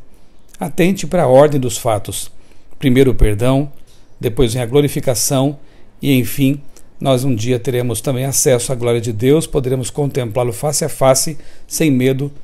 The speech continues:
sem temor de destruição, porque o sangue nos purificou. O sangue nos perdoou os pecados e assim podemos estar pertinho do nosso Deus. É um capítulo muito bonito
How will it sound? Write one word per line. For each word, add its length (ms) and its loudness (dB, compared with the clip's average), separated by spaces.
sem 240 0
temor 520 -2
de 160 -10
destruição, 720 0
porque 220 -2
o 60 0
sangue 340 0
nos 140 -2
purificou. 640 -4
O 80 -8
sangue 320 -4
nos 260 -4
perdoou 580 0
os 120 -4
pecados 680 -4
e 80 -2
assim 240 -2
podemos 360 -4
estar 220 -4
pertinho 580 -4
do 80 0
nosso 280 0
Deus. 400 -4
É 60 -2
um 60 -2
capítulo 340 -2
muito 180 0
bonito 460 -2